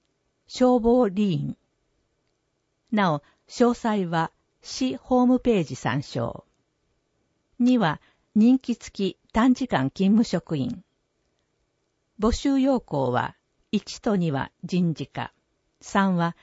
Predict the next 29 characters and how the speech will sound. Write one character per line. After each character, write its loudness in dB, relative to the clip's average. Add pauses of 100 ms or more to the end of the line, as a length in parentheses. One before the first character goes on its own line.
(200)
消 2
防 0
本 0
部 -6
総 0
務 2
課 -4
で -2
配 -8
布。 -14 (960)
市 -6
ホ 4
ー 4
ム 2
ペ 0
ー 0
ジ -8
か -4
ら -4 (160)
ダ 4
ウ 4
ン 4
ロ 2
ー -2
ド -2
で -8
き -6
ま -2
す。 -20